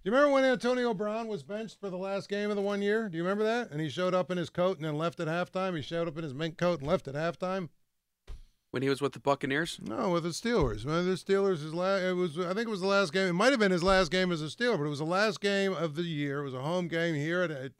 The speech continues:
Speaker 1: Heinz Field. He was benched. He showed up thinking that he was going to be able to play 'cause basically they told him you, you know, he, he was being disciplined. He was on the sidelines in his big mink coat or whatever the hell it was,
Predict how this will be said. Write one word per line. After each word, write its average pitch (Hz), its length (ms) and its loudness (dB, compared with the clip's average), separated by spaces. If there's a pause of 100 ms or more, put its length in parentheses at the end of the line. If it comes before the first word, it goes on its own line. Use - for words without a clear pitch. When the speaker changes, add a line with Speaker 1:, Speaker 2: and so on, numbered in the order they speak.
(160)
Speaker 1:
Heinz 180 220 -2
Field. 123 400 -6 (680)
He 180 140 2
was 175 220 2
benched. 175 420 4
He 139 140 -2
showed 220 340 2
up 196 180 4
thinking 180 420 -2
that 165 160 0
he 165 100 0
was 156 160 -2
going 160 160 -2
to 165 80 0
be 160 100 0
able 151 160 0
to 165 80 -4
play 135 300 -4
'cause 139 160 -4 (160)
basically 151 400 -2
they 135 160 0
told 156 200 0
him 143 140 -2
you, 143 80 -4
you 143 360 -6
know, 147 120 -8
he, 151 340 0
he 170 120 -2
was 156 120 0
being 175 200 0
disciplined. 127 600 -6 (840)
He 156 80 -4
was 170 120 2
on 233 200 6
the 226 80 8
sidelines 208 680 6
in 185 80 4
his 170 140 4
big 165 260 4
mink 190 300 0
coat 180 240 2
or 151 80 0
whatever 143 320 -2
the 127 60 -4
hell 131 200 -2
it 110 80 -8
was, 117 440 -8